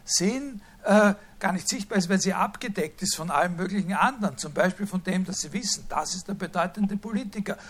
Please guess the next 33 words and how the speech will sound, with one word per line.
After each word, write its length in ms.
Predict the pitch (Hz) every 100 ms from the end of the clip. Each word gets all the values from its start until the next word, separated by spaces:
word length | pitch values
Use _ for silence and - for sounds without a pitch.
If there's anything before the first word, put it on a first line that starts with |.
| -
und 160 | 180 -
hinter 360 | 247 202 170
ihm 320 | 214 233 220 202 - - -
geht 380 | 185 202 202 - - -
sein 240 | 160 165
größter 400 | 196 196 - 233
Feind 480 | - 214 233 143 -
und 240 | 190 160 -
so 120 | -
weiter. 360 | 190 165 - - -
Ja, 240 | 190 226
oder, 340 | 185 160 156 - - - - -
und, 380 | 151 139 -
äh, 220 | 196 143 135 - -
und 160 | 156 139
heute 320 | 190 196 156
hat 140 | 165
er 60 | 170
schon 160 | 156
wieder 180 | 202 214
keine 180 | 196 165
Krawatten 540 | 185 156 151 143 185 156
an 200 | 143 139
oder 220 | 135 156
sowas, 380 | 151 - 135 185
unmöglich. 520 | 190 160 190 151 -
Ne? 160 | 202 214 - -
Und, 300 | 190 160 -
äh, 180 | 170 147 - - - - - - - - -
also 200 | 190 196
so, 400 | 208 240 202 143 - -
äh, 300 | 180 170
äh, 40 | 147